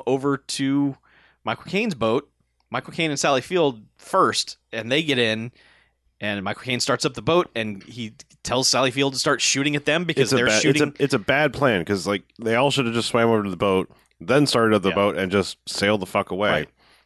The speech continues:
Speaker 1: But
Speaker 2: But
Speaker 1: yeah,
Speaker 2: that's
Speaker 1: so Michael Caine's trying to start the boat, and Sally Field's having a gunfight with the terrorists.
Speaker 2: Mm-hmm.
Speaker 1: Uh, she shoots one. <laughs>
Speaker 2: And she actually says, "I shot
Speaker 1: <laughs> "I
Speaker 2: one."
Speaker 1: shot one," and Michael Caine's like, "Good, shoot another one."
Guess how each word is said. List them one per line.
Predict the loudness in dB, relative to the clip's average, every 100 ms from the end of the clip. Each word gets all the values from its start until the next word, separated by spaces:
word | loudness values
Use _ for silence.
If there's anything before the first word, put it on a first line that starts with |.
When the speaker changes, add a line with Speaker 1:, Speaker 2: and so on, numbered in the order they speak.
| _ _
Speaker 1:
But | 0
Speaker 2:
But | 2
Speaker 1:
yeah, | 0
Speaker 2:
that's | 0
Speaker 1:
so | 0 0 -2
Michael | -6 -4
Caine's | -2 -2
trying | -2 -2
to | 0
start | -2 0
the |
boat, | 2 2 0 -12 -20 _
and | -4 -2 0
Sally | 2 2
Field's | 2 0 0
having | -2 -2 -6
a |
gunfight | -4 0 0 0 -2 -2
with | -4 -8
the |
terrorists. | -2 2 2 2 -2 -4 -8
Speaker 2:
Mm-hmm. | -8 -8 -8 -6
Speaker 1:
Uh, | -2 -4 -4
she | -4 0
shoots | 0 0 0
one. | 0 -2 -4
<laughs> | -8 -12 -10 -6 -6 -6 -8 -4
Speaker 2:
And | -2
she | 2 2
actually | 2 0
says, | 2 2 0 -12 -20 -4
"I | -2
shot | 2 2 2
Speaker 1:
<laughs> |
"I | 2
Speaker 2:
one." | 2
Speaker 1:
shot | 2 0 0
one," | -2
and | -2 -4
Michael | -6 -6
Caine's | -4 0
like, | 0 -2 -6 -2
"Good, | 2 2 0 -10
shoot | -2 0 4 4
another | 6 4 2
one." | 0 -2